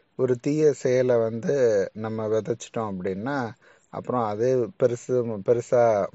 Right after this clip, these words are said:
மரமாயி அதை தான் நம்ம அறுவடை பண்ண முடியும் அப்படிங்கிற ஒரு கணக்கு. அப்ப தீயதை, அ, விதைக்கும் போது தீய இதே பலனா கிடைக்குது.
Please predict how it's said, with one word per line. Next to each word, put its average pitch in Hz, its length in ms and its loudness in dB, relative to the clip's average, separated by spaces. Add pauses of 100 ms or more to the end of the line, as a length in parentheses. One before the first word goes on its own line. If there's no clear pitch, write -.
மரமாயி 113 760 -4
அதை 113 360 -6
தான் 131 140 2
நம்ம 107 260 -4
அறுவடை 110 360 2
பண்ண 95 180 -4
முடியும் 95 440 -6
அப்படிங்கிற 98 440 -4
ஒரு 90 380 -2
கணக்கு. 92 420 -8 (580)
அப்ப 147 540 8 (320)
தீயதை, 156 720 6 (160)
அ, 117 280 2 (220)
விதைக்கும் 123 460 4
போது 117 320 2 (100)
தீய 135 580 4 (260)
இதே 117 200 4
பலனா 113 420 0
கிடைக்குது. 95 540 -6